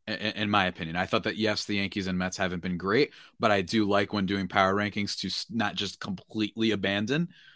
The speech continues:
what we thought before the season, especially in baseball. Um, so I think that the Yankees have shown you they're still gonna be steady. Yes, they're not necessarily blowing the, the door off the league, but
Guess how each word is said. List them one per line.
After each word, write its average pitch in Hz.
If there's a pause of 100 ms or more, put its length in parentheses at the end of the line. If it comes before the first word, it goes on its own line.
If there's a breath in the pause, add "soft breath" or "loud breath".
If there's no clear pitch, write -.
what 113
we 117
thought 117
before 113
the 104
season, 110
especially 98
in 92
baseball. 135 (400 soft breath)
Um, 98
so -
I 113
think 117
that 110
the 107
Yankees 104
have 92
shown 95
you 92 (360 soft breath)
they're 113
still 143
gonna 135
be 131
steady. 101
Yes, 110
they're 113
not 101
necessarily 98
blowing 95
the, 92 (300)
the 113
door 107
off 104
the 107
league, 87
but 135